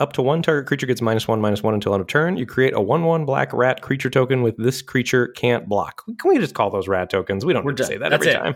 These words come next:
Speaker 2: You
Speaker 1: Rat
Speaker 2: know
Speaker 1: tokens.
Speaker 2: they can't block, okay?
Speaker 1: <laughs>
Speaker 2: We've also got Flick a Coin, two and a red for an instant. At common, it deals one damage to any target. You create a treasure token, and you draw a card.
Speaker 1: Lastly, we've got Shrouded Shepherd,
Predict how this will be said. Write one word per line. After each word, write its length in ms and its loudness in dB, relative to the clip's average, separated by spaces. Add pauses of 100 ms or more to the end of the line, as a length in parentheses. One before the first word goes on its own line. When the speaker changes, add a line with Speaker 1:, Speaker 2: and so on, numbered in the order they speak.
(120)
Speaker 2:
You 160 0
Speaker 1:
Rat 120 6
Speaker 2:
know 280 6
Speaker 1:
tokens. 220 0
Speaker 2:
they 100 0
can't 300 -2
block, 320 0
okay? 320 0 (260)
Speaker 1:
<laughs> 240 -4
Speaker 2:
We've 140 2
also 180 0
got 140 0
Flick 440 0
a 60 0
Coin, 540 0
two 120 -4
and 80 0
a 40 2
red 180 2
for 120 -2
an 140 -4
instant. 460 0
At 160 -8
common, 520 -2
it 100 -10
deals 200 -2
one 140 0
damage 360 -2
to 140 -10
any 180 0
target. 440 0 (220)
You 80 -14
create 240 0
a 40 -4
treasure 300 -2
token, 480 -2 (100)
and 220 -2
you 60 -2
draw 240 4
a 40 -4
card. 380 -8 (240)
Speaker 1:
Lastly, 300 2
we've 100 2
got 180 2
Shrouded 800 0
Shepherd, 480 -2